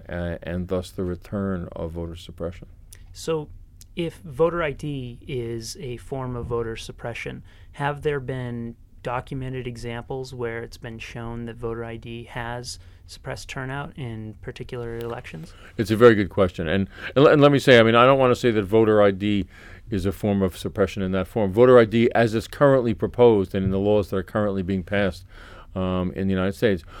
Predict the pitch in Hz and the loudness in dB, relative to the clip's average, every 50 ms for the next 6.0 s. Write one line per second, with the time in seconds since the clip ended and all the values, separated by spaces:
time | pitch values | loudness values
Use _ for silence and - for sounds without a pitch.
0 | - - - - 139 139 143 139 139 - 143 165 160 160 160 135 110 123 120 117 | -18 -8 0 4 6 8 8 8 6 6 4 4 4 4 2 2 2 2 2 2
1 | 110 - - 107 98 95 92 - 73 82 78 78 73 73 - - - - - - | 0 -2 -2 -2 0 0 0 -2 -2 -4 -4 -6 -8 -10 -12 -16 -20 -20 -20 -20
2 | - - - - - - - - - 87 87 87 87 87 87 85 85 85 85 - | -20 -20 -20 -20 -20 -20 -18 -12 -10 -8 -6 -6 -6 -6 -6 -6 -6 -6 -8 -8
3 | - - 90 90 87 92 90 92 92 90 87 - - 95 87 85 82 82 85 - | -8 -8 -6 -4 -2 -2 -2 -2 -2 -4 -6 -8 -6 -4 -4 -4 -4 -4 -6 -4
4 | 104 95 90 90 87 - - 92 90 95 90 90 87 92 87 87 85 85 92 87 | -4 -4 -2 -4 -4 -6 -8 -10 -6 -6 -4 -4 -6 -6 -8 -8 -8 -6 -6 -6
5 | 85 85 85 90 87 85 87 90 85 82 82 80 90 85 82 82 85 85 85 | -4 -4 -4 -4 -4 -6 -6 -6 -6 -6 -6 -6 -6 -4 -4 -4 -4 -6 -6